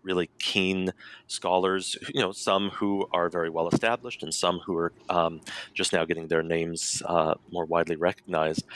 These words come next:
Um, so it is a difficult task to choose any particular one. I think one that really surprised me that I've talked about before, but I,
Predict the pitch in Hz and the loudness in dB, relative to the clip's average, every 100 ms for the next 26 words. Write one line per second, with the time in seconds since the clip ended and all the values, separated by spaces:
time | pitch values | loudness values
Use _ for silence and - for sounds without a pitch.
0 | - - - - - 95 90 87 - _ | -10 -10 -12 -16 -2 2 2 0 -6 _
1 | _ _ - 139 123 143 165 151 - 175 | _ _ -2 0 2 4 4 4 4 2
2 | 151 139 117 - - - - - - 117 | 2 2 2 2 -2 -2 -2 -6 0 2
3 | 120 127 - 104 - - 131 127 110 - | 2 0 -6 -2 0 2 0 0 -2 0
4 | 104 98 - - - 95 92 98 117 156 | 2 2 0 -4 -2 0 0 0 0 0
5 | 147 110 104 123 170 185 - 113 113 110 | -2 -6 0 0 2 0 -2 0 0 2
6 | - - - 87 87 80 76 - 58 - | 0 -2 -2 2 4 2 -6 -6 -4 -4
7 | - - - - 98 104 - 120 - 113 | -8 -10 -10 -4 -2 -2 2 2 2 2
8 | 98 95 92 95 85 80 82 | 0 0 -6 -2 0 2 2